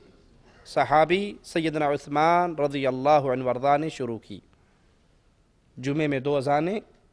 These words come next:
सैयदना उस्मान के दौर में शुरू हुई रज़ियल्लाहु ताला अन्हु वर्दा। और अल्लाह के नबी सल्लल्लाहु अलैहि वसल्लम का फरमान है, "अलैकुम बिसुन्नती",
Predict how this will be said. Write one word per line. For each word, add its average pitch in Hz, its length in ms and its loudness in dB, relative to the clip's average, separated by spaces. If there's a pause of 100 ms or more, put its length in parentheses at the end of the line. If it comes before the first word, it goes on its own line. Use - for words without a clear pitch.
(320)
सैयदना 151 460 -2
उस्मान 156 400 -2
के 139 120 -4
दौर 123 180 -2
में 113 120 -4
शुरू 107 240 -6
हुई 95 140 -12 (340)
रज़ियल्लाहु 123 680 0
ताला 117 360 -2
अन्हु 113 160 -8
वर्दा। 101 300 -10 (1400)
और 170 100 6
अल्लाह 214 220 10
के 226 120 4
नबी 233 180 6
सल्लल्लाहु 226 260 8
अलैहि 208 100 6
वसल्लम 233 160 6
का 226 100 6
फरमान 220 340 8
है, 220 80 8
"अलैकुम 214 460 6
बिसुन्नती", 208 640 2